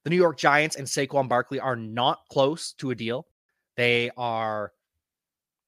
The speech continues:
far apart, as it sounds like. Saquon Barkley turned down a twelve million dollar de-, a year deal from the Giants earlier this year. Giants could have him for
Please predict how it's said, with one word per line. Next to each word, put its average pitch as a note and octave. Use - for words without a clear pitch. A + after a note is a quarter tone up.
far D3+
apart, -
as G#2
it -
sounds G2
like. F2+
Saquon E3
Barkley D#3
turned D3
down C#3
a C3+
twelve C3
million B2+
dollar A#2+
de-, A#2
a A#2
year A2+
deal A2
from C#3+
the D3+
Giants C#3
earlier C3
this B2
year. B2+
Giants D3+
could G3+
have F#3+
him A3+
for E3